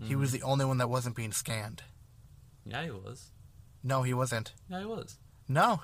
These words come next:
Speaker 2: I can pull you up a picture right now.
Speaker 1: No.
Speaker 2: I guarantee you he scanned.
Speaker 1: I don't think he was, he was being scanned in red light, green light.
Speaker 2: Bet.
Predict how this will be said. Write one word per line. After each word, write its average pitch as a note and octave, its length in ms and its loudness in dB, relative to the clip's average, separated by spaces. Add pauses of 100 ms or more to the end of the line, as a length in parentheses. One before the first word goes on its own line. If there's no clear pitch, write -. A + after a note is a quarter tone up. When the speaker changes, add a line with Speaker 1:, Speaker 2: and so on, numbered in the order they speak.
(160)
Speaker 2:
I D#3 80 0
can D#3+ 80 -8
pull F3 180 -2
you D#3+ 80 -2
up D#3 120 -4
a A#2 40 -12
picture A2+ 320 -6
right A2+ 300 -2
now. C3+ 160 4
Speaker 1:
No. A#2+ 100 -4
Speaker 2:
I G#2+ 140 0
guarantee B2+ 500 -4
you G#2+ 80 -6
he F#2+ 80 -6
scanned. F#2 440 -10 (140)
Speaker 1:
I C#3 120 2
don't F3+ 160 6
think F3 100 -2
he F3 120 0
was, D#3+ 180 2 (100)
he D3+ 140 2
was C#3+ 100 2
being C#3 180 2
scanned C3 520 0 (100)
in A#2+ 120 -2
red A#2+ 120 2
light, A#2 140 2
green A#2+ 200 -2
light. G#2+ 260 -2 (440)
Speaker 2:
Bet. G#2+ 240 -4